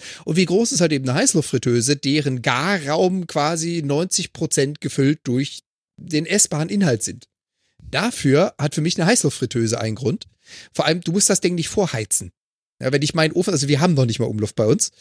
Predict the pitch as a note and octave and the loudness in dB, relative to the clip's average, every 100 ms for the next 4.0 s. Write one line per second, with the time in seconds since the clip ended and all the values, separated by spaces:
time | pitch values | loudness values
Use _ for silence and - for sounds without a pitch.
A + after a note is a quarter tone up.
0 | - - C3 D#3 F3 E3+ E3 F3 C#3 F3 | -20 -6 0 2 2 2 0 0 -2 0
1 | A#3 - F3+ F#3+ F3+ F3+ F3 F3 E3+ E3 | -2 -2 0 0 0 0 0 2 2 0
2 | - F3 - E3 E3 E3 C#3+ A#2+ A#2+ G2+ | 0 0 0 -2 0 0 0 0 -4 -6
3 | A#2 D#3+ C#3+ C#3+ C#3 - - C3+ F#2+ - | -6 -2 -2 -2 -2 2 2 2 -2 -8